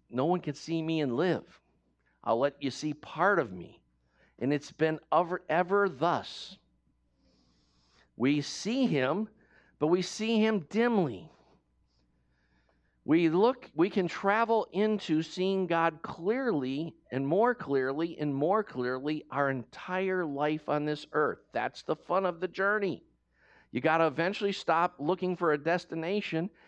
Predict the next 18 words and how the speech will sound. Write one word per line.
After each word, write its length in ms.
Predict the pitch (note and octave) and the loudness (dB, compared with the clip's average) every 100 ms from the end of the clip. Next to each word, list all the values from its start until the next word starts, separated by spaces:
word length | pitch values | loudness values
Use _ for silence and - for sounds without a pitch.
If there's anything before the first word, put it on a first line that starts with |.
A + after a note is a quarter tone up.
| _ | _
and 100 | C#3 | -2
enjoy 520 | D3 - C#3+ E3+ F#3 | -2 -2 0 4 4
the 100 | F#3+ | 2
trip. 560 | F#3 - - G#3+ F#3 - - _ _ _ _ _ _ _ _ _ _ _ _ _ _ _ _ _ _ - | -2 -4 -2 2 0 -2 -20 _ _ _ _ _ _ _ _ _ _ _ _ _ _ _ _ _ _ -14
It's 160 | - | -6
like 240 | A#2+ D#3 D3+ | 0 0 2
a 80 | C#3 | 2
roller 340 | B2+ F#3+ G#3+ | 4 4 4
coaster 480 | G#3 G3+ G3 - F#3+ | 2 0 0 0 0
ride 380 | F3 F#3 G3 F3+ | 2 2 0 -2
that 100 | C#3 | -4
has 380 | D3+ F#3 F#3 E3+ | -2 0 0 2
no 220 | F#3+ F#3+ | 4 4
end. 340 | F#3+ B2+ - - - - - - - _ _ _ _ _ _ _ - - - | 2 0 -6 -18 -20 -20 -20 -20 -20 _ _ _ _ _ _ _ -20 -14 -8
<laughs> 260 | G#3 A#3 - - - - - - _ - | -8 -8 -12 -16 -20 -20 -20 -20 _ -6
So 100 | B2 | 0
I'm, 380 | C3 C3 A2 - | 0 0 -6 -4
I'm, 260 | A#2+ A#2+ | -2 -2